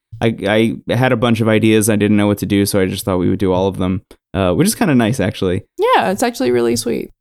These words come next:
Speaker 1: And then she asks if he has any shows coming up. He says that he does. It's not with his, like, huge band. It's with, like, another band that he's in.
Speaker 2: Mm-hmm.
Speaker 1: I think that's called, like, Data Ray or something, which is, like, very
Speaker 2: Yeah,
Speaker 1: much
Speaker 2: Da-,
Speaker 1: like
Speaker 2: Data Ray.
Speaker 1: Yeah, like, I just logged on to A O L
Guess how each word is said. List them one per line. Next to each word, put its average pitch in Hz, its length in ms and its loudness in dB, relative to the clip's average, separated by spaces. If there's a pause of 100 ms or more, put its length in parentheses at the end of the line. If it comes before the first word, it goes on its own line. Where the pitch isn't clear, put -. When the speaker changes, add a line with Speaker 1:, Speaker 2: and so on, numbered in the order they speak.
Speaker 1:
And 156 140 2
then 226 100 4
she 214 160 4
asks 175 180 2
if 156 60 2
he 143 60 2
has 120 120 2
any 107 100 2
shows 185 260 2
coming 170 220 0
up. 156 100 -2
He 131 80 0
says 104 200 -2
that 101 60 -2
he 101 80 2
does. 135 380 2
It's - 180 -6
not 127 260 2
with 113 140 2
his, 107 260 2
like, 104 160 2
huge 120 360 2
band. 110 360 2
It's - 120 -2
with, 101 160 -2
like, 101 120 0
another 101 260 2
band 101 220 0
that 101 60 0
he's 101 200 0
in. 98 360 0 (260)
Speaker 2:
Mm-hmm. 208 260 0
Speaker 1:
I 180 40 0
think 226 160 4
that's - 140 0
called, 107 160 -2
like, 110 180 -4 (100)
Data 113 320 2
Ray 135 440 2
or - 100 2
something, 147 440 0
which 107 180 -2
is, 104 180 -2
like, 92 260 -2
very 117 440 4
Speaker 2:
Yeah, 110 80 4
Speaker 1:
much 190 300 2
Speaker 2:
Da-, 220 40 2
Speaker 1:
like 202 100 2
Speaker 2:
Data 190 300 2
Ray. 165 400 0
Speaker 1:
Yeah, 101 460 2
like, - 200 -8
I 107 160 0
just 104 240 -2
logged 101 420 0
on 98 220 2
to 107 140 0
A 92 140 2
O 90 140 2
L 87 460 0